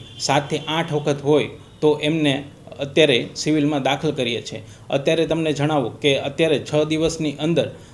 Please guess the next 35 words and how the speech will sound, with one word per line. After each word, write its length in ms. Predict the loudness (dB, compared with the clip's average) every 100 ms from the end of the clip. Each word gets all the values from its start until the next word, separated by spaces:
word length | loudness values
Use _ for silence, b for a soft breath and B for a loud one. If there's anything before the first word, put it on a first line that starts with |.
| B -20 0
જેમાંથી 340 | 2 2 0
આપને 360 | 0 -2 0 0
બે 260 | 2 2 2
ઝાડાવાળા 480 | 2 2 4 2
કેસ 340 | 0 -2 -4 -4
મળ્યા 240 | -4 -4
છે, 180 | -2 -2
જેમાં 340 | 0 0 0
એક 220 | -2 -2 2
બે 180 | 4
વર્ષનું 400 | 4 2 -2 -2
બાળક 280 | 2 2 0
છે 120 | -4
અને 280 | -6 -2 -2
એક 240 | 0 -4 -4
આઠ 220 | -4 -2
વર્ષનું 360 | -2 -2 -4 -4
બાળક 240 | -4 -6
છે, 200 | -10 -6
પણ 180 | -2 -2 0
એમને 340 | 0 0 -2 -4 B B B
નોર્મલ 380 | 2 2 4 2
ઝાડા 260 | 2 2 2
છે 180 | 0 -4
કે 380 | -6 -4 -2
જે 120 | 0 2
કોલેરાને 600 | 4 4 4 2 2 2
લગતો 360 | 0 2 2
કોઈ 180 | 2 2
લક્ષણ 360 | 0 -2 -2 -2
કે 80 |
બાકીના 380 | -2 -2 0 0
કોઈ 160 | 0 -2
લક્ષણ 300 | -2 -4 -2
નથી, 380 | 0 -2 -4